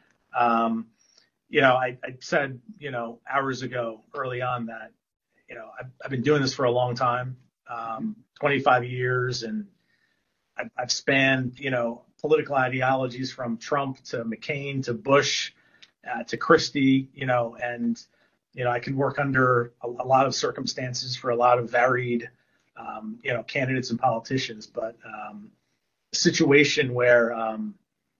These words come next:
and, and I think along the way I've built up a pretty good, I hope, a, a good reputation for being honest and, and professional.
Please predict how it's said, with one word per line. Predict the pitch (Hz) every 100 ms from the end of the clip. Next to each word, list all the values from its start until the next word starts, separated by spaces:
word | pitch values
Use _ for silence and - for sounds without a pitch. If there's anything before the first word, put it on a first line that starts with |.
| _ _ _ _
and, | - 135
and | 151
I | 139
think | 135 165 -
along | 143 135 135
the |
way | 131 131
I've | 123
built | - 123
up | 117 120
a |
pretty | - 139 127
good, | 127 127
I | -
hope, | 147 139 - -
a, | 113 123
a |
good | 113 131
reputation | 123 120 117 123 120 120 110 _ _ _ _ _
for | 120
being | 107 127 123 117
honest | 123 127 131 - -
and, | - 117 110 113 110 107 -
and | 110
professional. | - - 135 131 139 131 131 127